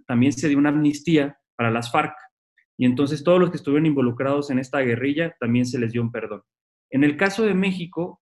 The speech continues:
pues no sabemos cuál es el conflicto, ¿no? Son, los conflictos parecieran ser muchos, porque esta ley de amnistía abarca a las mujeres que cometieron aborto, abarca a las mujeres o a los indígenas que vendieron droga,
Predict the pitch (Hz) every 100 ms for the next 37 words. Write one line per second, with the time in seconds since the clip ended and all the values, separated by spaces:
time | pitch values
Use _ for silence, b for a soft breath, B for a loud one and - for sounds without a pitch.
0 | - 123 143 143 165 160 156 160 156 160
1 | - 139 170 170 160 123 - 139 190 -
2 | 151 127 123 131 123 151 156 - 143 127
3 | 113 147 156 151 143 175 175 120 - _
4 | _ _ _ 143 135 139 135 147 147 185
5 | 175 165 170 170 175 175 180 156 151 -
6 | _ _ _ _ _ _ _ - 117 127
7 | 143 135 139 131 127 123 123 120 135 139
8 | 135 - 113 113 123 123 123 120 147 147
9 | - 123 120 - _ _ - 117 117 131
10 | 131 131 127 123 120 123 131 127 - 127
11 | 117 117 123 123 143 135 127 123 - 117
12 | 117 120 131 131 127 131 160 160 135 131
13 | 135